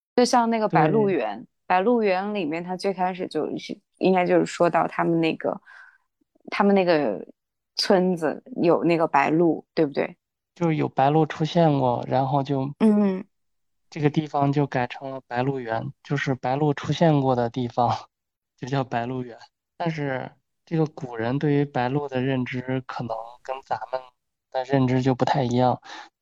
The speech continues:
Speaker 2: 这个梅花鹿的形象一般都是被当作祥瑞嘛，就是联系它文中关于白鹿生活地区的这个环境的描述，是“北望河林，其状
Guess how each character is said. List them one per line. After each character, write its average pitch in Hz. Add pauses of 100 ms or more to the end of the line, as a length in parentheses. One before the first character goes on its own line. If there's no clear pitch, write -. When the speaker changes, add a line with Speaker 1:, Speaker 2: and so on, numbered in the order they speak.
(140)
Speaker 2:
这 156
个 135 (480)
梅 143
花 160
鹿 170
的 143
形 131
象 139
一 135
般 143
都 139
是 143
被 135
当 135
作 139
祥 123
瑞 151
嘛， 120 (100)
就 190
是 185
联 147
系 160
它 -
文 151
中 165 (260)
关 160
于 156
白 131
鹿 151
生 165
活 135 (160)
地 160
区 151
的 151
这 147
个 139
环 127
境 160
的 139
描 120
述， 127 (140)
是 -
“北 123
望 151
河 143
林， 139
其 -
状 147